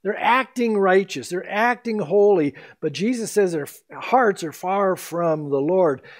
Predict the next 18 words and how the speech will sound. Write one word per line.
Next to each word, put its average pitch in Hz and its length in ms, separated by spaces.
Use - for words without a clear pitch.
And 151 160
so 165 220
he 156 160
uses 196 640
Isaiah 175 420
twenty-nine 165 1000
to 143 80
point 131 380
this 156 220
out. 208 360
I-, - 20
in 151 300
our 190 160
vernacular, 180 640
we, 190 240
we 185 180
would 196 120
say 202 300